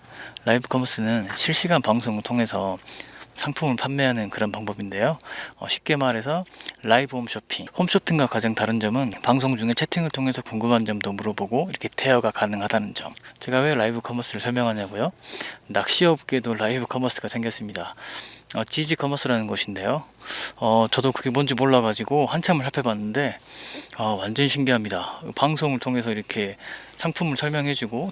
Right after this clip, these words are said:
대화하면서 이렇게 물품을 판매한다는 거, 저는 낚시업계의 엄청난 발전, 또 새로운 도전이라 생각하거든요. 그래서 굉장히 긍정적으로 받아들여가지고,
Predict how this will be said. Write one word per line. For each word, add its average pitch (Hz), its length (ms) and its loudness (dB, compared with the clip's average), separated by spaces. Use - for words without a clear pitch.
대화하면서 120 720 2
이렇게 127 180 -4
물품을 117 340 -2
판매한다는 135 600 0
거, 98 200 -6
저는 120 180 -2
낚시업계의 110 680 2
엄청난 113 600 2
발전, 107 460 2
또 143 320 0
새로운 170 360 6
도전이라 113 360 2
생각하거든요. 110 720 -2
그래서 120 160 -12
굉장히 120 280 2
긍정적으로 131 560 4
받아들여가지고, 120 840 0